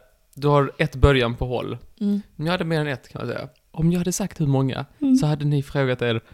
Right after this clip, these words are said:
Speaker 1: "Har man ens så många tänder?"
Speaker 2: Var det mer än tjugo?
Speaker 1: Jag säger ingenting.
Speaker 2: Var det mer än tjugosju?
Speaker 1: Jag låter det fan-,
Speaker 2: Var det
Speaker 1: fantisera.
Speaker 2: tjugosju?
Speaker 1: Jag låter det fantisera. Men jag kan säga att man har tjugoåtta tänder, för jag har lä-, lärt mig efter det. <laughs>
Speaker 2: Jag tror jag det var tjugosju.
Speaker 1: Eh, men, ja, nej, den här tandkrämen jag fick.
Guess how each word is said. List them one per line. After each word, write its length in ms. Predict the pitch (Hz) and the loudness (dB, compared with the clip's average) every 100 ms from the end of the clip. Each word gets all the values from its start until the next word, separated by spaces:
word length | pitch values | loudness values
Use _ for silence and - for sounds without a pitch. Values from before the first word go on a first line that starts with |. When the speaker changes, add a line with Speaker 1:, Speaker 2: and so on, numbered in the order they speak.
| _ | _
Speaker 1:
"Har 180 | 302 302 | 2 4
man 200 | 107 127 | 4 2
ens 180 | 269 - | 0 0
så 140 | 226 | 4
många 300 | 202 190 156 | 4 4 2
tänder?" 400 | - 156 131 135 | 4 4 4 6
Speaker 2:
Var 60 | 247 | 8
det 60 | |
mer 100 | 247 | 10
än 60 | 247 | 8
tjugo? 260 | 285 226 - - - | 8 4 0 -6 -14
Speaker 1:
Jag 160 | - 139 | -2 2
säger 260 | 208 180 131 | 6 6 6
ingenting. 500 | 123 110 135 165 214 | 4 2 -2 -4 2
Speaker 2:
Var 140 | 285 | 8
det 60 | 339 | 10
mer 80 | 311 | 8
än 80 | 294 | 6
tjugosju? 400 | 285 - - - | 2 0 0 4
Speaker 1:
Jag 80 | 156 | 8
låter 220 | 226 226 | 8 8
det 120 | 214 | 6
fan-, 200 | 196 190 | 6 8
Speaker 2:
Var 100 | 427 | 12
det 60 | 311 | 12
Speaker 1:
fantisera. 460 | 185 311 - 480 339 | 12 10 12 12 12
Speaker 2:
tjugosju? 240 | 196 214 - _ | 8 0 -4 _
Speaker 1:
Jag 100 | 139 | 4
låter 200 | 151 156 | 6 6
det 60 | 151 | 4
fantisera. 540 | 156 139 160 131 - - - - - | 4 2 4 4 2 -6 -14 -18 -10
Men 140 | - | 4
jag 100 | 147 | 6
kan 60 | 165 | 6
säga 80 | 180 | 4
att 60 | |
man 60 | 175 | 4
har 60 | |
tjugoåtta 260 | 165 156 143 | 2 0 0
tänder, 260 | 139 107 107 | 0 0 0
för 80 | |
jag 140 | 127 120 | 2 4
har 40 | 123 127 | 4 6
lä-, 80 | 135 | 10
lärt 240 | 135 131 | 10 12
mig 140 | 160 | 12
efter 180 | 175 139 | 12 12
det. 180 | 175 151 | 10 10
<laughs> 60 | 277 - 240 - - - - - - - 508 523 440 233 | 6 4 -2 0 -4 0 -2 0 -2 2 4 8 6 6
Speaker 2:
Jag 100 | 403 | 4
tror 160 | 359 311 | 6 8
jag 160 | 220 | 8
det 60 | 202 | 6
var 120 | 190 | 0
tjugosju. 280 | - 226 135 | -4 2 6
Speaker 1:
Eh, 640 | 147 135 139 131 135 135 - | 8 8 6 6 4 2 4
men, 220 | 185 202 | 6 6
ja, 200 | 185 196 | 6 6
nej, 240 | 185 202 | 8 6
den 120 | 190 202 | 6 6
här 120 | 190 | 6
tandkrämen 580 | 196 202 208 131 117 127 | 6 4 4 0 2 0
jag 80 | 151 | 0
fick. 200 | 123 | -4